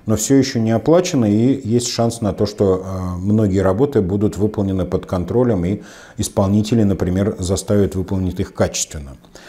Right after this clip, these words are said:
Я про себя отмечу, что действительно в Башкортостане в этом году отмечено несколько случаев, когда, а, контрольное ведомство,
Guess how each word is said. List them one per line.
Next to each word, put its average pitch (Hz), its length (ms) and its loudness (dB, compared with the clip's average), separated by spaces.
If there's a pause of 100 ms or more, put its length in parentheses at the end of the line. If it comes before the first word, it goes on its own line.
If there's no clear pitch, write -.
(320)
Я 147 160 6
про 151 140 4
себя 139 340 4
отмечу, 175 400 2
что - 180 2
действительно 120 680 0
в 82 60 -6
Башкортостане 101 800 -2
в 95 80 0
этом 95 280 2
году 101 380 0
отмечено 123 520 -2
несколько 104 540 -2
случаев, 139 480 -6
когда, 98 580 0
а, 87 600 -8 (100)
контрольное 104 500 -2
ведомство, 110 600 -4